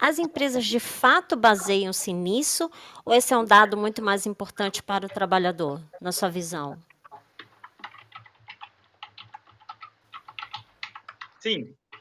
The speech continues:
Speaker 2: É, o que que acontece? Toda vez que a empresa ela vai registrar um funcionário,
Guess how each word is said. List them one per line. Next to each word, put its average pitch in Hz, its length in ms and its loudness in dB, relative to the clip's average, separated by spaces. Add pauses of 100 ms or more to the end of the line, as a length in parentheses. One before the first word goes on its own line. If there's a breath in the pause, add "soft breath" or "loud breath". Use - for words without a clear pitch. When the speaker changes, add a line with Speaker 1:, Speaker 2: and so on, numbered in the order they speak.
Speaker 2:
É, 135 840 4 (580)
o - 40 -20 (100)
que 185 120 -6
que 190 100 -10
acontece? - 880 -2 (200)
Toda 247 240 4
vez 233 240 6
que 226 80 -4
a 214 40 0
empresa 185 420 0
ela 143 340 0
vai 151 240 4
registrar 170 420 -2
um 151 80 -6
funcionário, 131 640 4